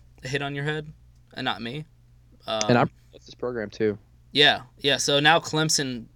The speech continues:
Speaker 1: uh, fans are gonna be after you, just like Auburn fans are after me. So you'll, you'll understand what I'm dealing with.
Speaker 2: I'd be a little bit more worried about Auburn fans.
Speaker 1: <laughs> That's, that's true.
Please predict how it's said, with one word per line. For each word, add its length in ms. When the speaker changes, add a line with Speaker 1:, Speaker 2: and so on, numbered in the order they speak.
Speaker 1:
uh, 220
fans 300
are 60
gonna 140
be 80
after 180
you, 180
just 180
like 120
Auburn 260
fans 260
are 60
after 240
me. 260
So 140
you'll, 400
you'll 180
understand 400
what 100
I'm 160
dealing 280
with. 160
Speaker 2:
I'd 160
be 300
a 80
little 140
bit 120
more 220
worried 220
about 160
Auburn 240
fans. 460
Speaker 1:
<laughs> 540
That's, 300
that's 280
true. 360